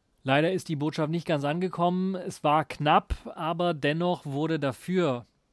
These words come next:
gestimmt, diese Richtlinie durchzusetzen, die nicht zwingend Uploadfilter vorschreibt, aber die Form, wie das Ganze beschrieben worden ist, hat eben keinen anderen Schluss gelassen.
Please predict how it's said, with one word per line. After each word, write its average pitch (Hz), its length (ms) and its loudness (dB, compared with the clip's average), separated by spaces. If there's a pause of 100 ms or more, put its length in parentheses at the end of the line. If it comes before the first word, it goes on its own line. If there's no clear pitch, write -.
(140)
gestimmt, 147 800 -6
diese 143 500 -2
Richtlinie 139 560 -4
durchzusetzen, 160 840 -4 (340)
die 160 220 2
nicht 143 260 -4
zwingend 165 320 -2
Uploadfilter 143 680 -2
vorschreibt, 143 800 -2 (340)
aber 139 400 0 (580)
die 127 520 -6
Form, 175 560 2
wie 151 80 0
das 143 160 -2
Ganze 135 260 -8
beschrieben 135 480 -8
worden 120 220 -8
ist, 147 440 -12
hat - 200 -4
eben 135 520 -6 (220)
keinen 139 220 -6
anderen 131 260 -8
Schluss - 360 -8
gelassen. 117 500 -8